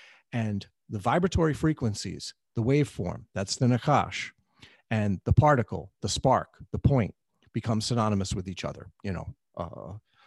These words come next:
uh, spark and wave or, or, or, uh, or point and wave. And in the simultaneity, the circle,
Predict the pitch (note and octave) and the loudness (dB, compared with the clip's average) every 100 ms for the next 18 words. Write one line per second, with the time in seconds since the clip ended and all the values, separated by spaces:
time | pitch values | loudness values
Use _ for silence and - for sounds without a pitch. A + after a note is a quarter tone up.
0 | - E2+ - G1+ - - - A2+ - G2 | -14 -12 -12 -14 -14 -4 2 2 2 0
1 | G2 F#2 E2 - F2+ F#2 F#2+ F2 F2 - | -2 -4 -6 -8 -10 -8 -8 -8 -10 -12
2 | F2+ F#2+ E2 - - C#2 - - - D#2+ | -12 -12 -12 -14 -12 -12 -14 -12 -10 -2
3 | - G#2 G2 F#2 F2+ - - - - _ | 2 2 0 -4 -4 -6 -10 -14 -18 _
4 | _ - - - - G#2+ F2 E2+ - C3+ | _ -20 -20 -20 -8 -6 -4 -6 -4 2
5 | C3+ B2+ A2+ A#2 - B2+ G#2+ - A2 C3 | 4 4 2 0 0 0 0 0 2 4
6 | F3 A2 F#2+ G#2 _ _ _ _ _ _ | 4 4 0 -8 _ _ _ _ _ _
7 | _ - A2+ - C#3+ C3 C3+ C3 | _ -4 -2 2 2 2 -2 -2